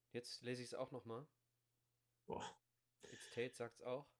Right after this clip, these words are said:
Speaker 2: Ja, aber bei Bakir scheinen sich doch auch insgesamt so ein bisschen die Geister, ne?
Speaker 1: Ich hab das Spiel
Speaker 2: Also
Speaker 1: nicht gesehen, ich kann nichts dazu sagen.
Speaker 2: Ja. Also,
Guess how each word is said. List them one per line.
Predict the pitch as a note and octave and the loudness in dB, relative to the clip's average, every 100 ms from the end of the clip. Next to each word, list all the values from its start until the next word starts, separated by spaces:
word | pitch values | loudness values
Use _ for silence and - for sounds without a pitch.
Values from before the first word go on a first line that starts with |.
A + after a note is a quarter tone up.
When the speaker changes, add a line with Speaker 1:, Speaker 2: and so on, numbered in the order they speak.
| _ - _ - _ _ - | _ -20 _ -20 _ _ 2
Speaker 2:
Ja, | A2+ A2 | 2 4
aber | B2 A2 | 6 8
bei | A2 A2+ | 10 12
Bakir | B2 A2+ - C#3 | 12 12 12 12
scheinen | C3+ C3 | 12 12
sich | - B2 | 12 12
doch | - - | 12 12
auch | - | 12
insgesamt | - - B2+ A#2+ | 10 8 10 8
so | - | 10
ein | A2+ | 10
bisschen | A2+ A2 | 10 10
die | A2 | 8
Geister, | G#2+ G2+ - G2+ | 6 6 6 6
ne? | |
Speaker 1:
Ich | B2 | 6
hab | B2+ | 6
das | - | 8
Spiel | B2 | 12
Speaker 2:
Also | D3 | 12
Speaker 1:
nicht | A#2+ | 12
gesehen, | B2 A2 | 6 2
ich | A#2 | 2
kann | D3 | 2
nichts | D#3 - | 4 2
dazu | - C3+ | 2 2
sagen. | E3 C3+ | 2 6
Speaker 2:
Ja. | C3+ C3 C#3 B2+ - - - - - - F3 D#3 _ _ _ _ _ _ - | 12 12 12 12 12 4 -4 -6 0 2 2 0 _ _ _ _ _ _ 8
Also, | C3+ D3 D3+ D3+ - | 12 12 12 12 2